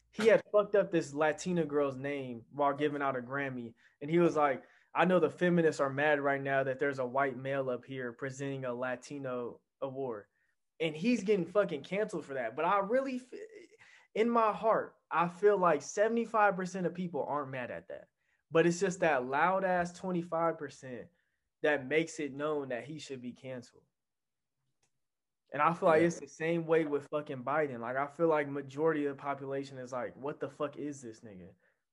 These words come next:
Speaker 1: But since it's a loud population that's like, "Oh, he's, he's so nice and sensitive and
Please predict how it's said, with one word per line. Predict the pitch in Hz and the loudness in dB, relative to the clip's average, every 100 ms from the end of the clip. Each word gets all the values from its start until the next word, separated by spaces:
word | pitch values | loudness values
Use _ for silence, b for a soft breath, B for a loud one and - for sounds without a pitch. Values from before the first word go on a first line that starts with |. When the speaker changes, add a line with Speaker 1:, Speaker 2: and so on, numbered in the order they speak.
| _ - | _ -2
Speaker 1:
But | 151 147 | 0 0
since | - 175 170 | -2 -2 0
it's | 156 143 | -4 -4
a | 131 | -4
loud | 123 143 151 147 | 0 2 2 2
population | 147 135 135 131 127 131 | -2 -4 -4 -6 -6 -10
that's | 127 123 131 | -10 -10 -8
like, | 123 117 | -6 -6
"Oh, | 180 202 190 | -6 -6 -6
he's, | 185 196 175 180 b b b b | -8 -10 -14 -18 b b b b
he's | - 185 | -14 -8
so | - 214 | -4 -2
nice | 196 185 208 185 170 | -2 0 0 -2 -6
and | 165 | -10
sensitive | - 190 208 202 175 156 147 | -8 -8 -6 -4 -2 -2 -6
and | 147 139 | -10 -12